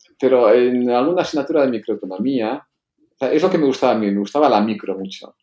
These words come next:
porque lo veía, lo veía claro, todo. <laughs> Eh, las matemáticas, eh, lo veía claro. El macro no lo veía tan claro. Eh, eh, estamos hablando de los, final de los, de, estamos hablando de los ochenta,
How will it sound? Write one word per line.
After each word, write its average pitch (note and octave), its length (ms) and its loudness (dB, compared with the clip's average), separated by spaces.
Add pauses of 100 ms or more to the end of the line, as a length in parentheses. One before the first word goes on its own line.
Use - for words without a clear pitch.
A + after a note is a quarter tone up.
(140)
porque A2 240 -14
lo A2+ 100 0
veía, C#3+ 380 2
lo A#2+ 180 2
veía C#3 320 6
claro, G2 460 -2 (540)
todo. G#2 440 -8
<laughs> - 360 -20 (720)
Eh, A#2+ 360 -6
las G2+ 160 -6
matemáticas, C3 420 -4
eh, - 180 -6
lo C3 120 0
veía C#3 180 2
claro. A2 340 -4
El A#2 440 -4
macro F#3 760 4
no D#3 220 4
lo D3+ 80 6
veía D3 160 8
tan A#2+ 160 -2
claro. F#2 440 0
Eh, A2 480 4 (720)
eh, - 180 -8 (100)
estamos C#3+ 440 -4
hablando D3 440 2
de A#2+ 180 4
los, G#2+ 640 2
final B2 200 -4
de B2 100 -2
los, A2 280 -8
de, G2+ 580 -2
estamos G2 280 -14
hablando A2 160 -6
de C3 80 -6
los - 160 -10
ochenta, G2+ 420 -8